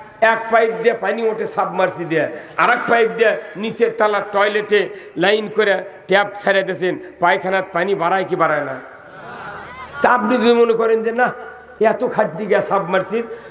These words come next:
হাজার লিটারের একটা ট্যাঙ্কি নিচের তলার থুয়ে এক পাইপ দিয়ে পানি তুলবো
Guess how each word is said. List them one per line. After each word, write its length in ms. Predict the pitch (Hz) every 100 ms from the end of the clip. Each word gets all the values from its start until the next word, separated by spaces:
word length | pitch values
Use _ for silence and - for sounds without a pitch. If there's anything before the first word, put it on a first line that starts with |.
| -
হাজার 220 | 190 196 202 185
লিটারের 420 | 202 190 214 202
একটা 240 | 196 208
ট্যাঙ্কি 560 | 190 - 185 202 240 269 - - -
নিচের 360 | 185 220 226 226
তলার 320 | 220 214 220 -
থুয়ে 260 | 233 277 277 - - -
এক 200 | 233 220 -
পাইপ 220 | 240 240
দিয়ে 200 | 190 247
পানি 220 | 202 202 180
তুলবো 320 | 160 139 139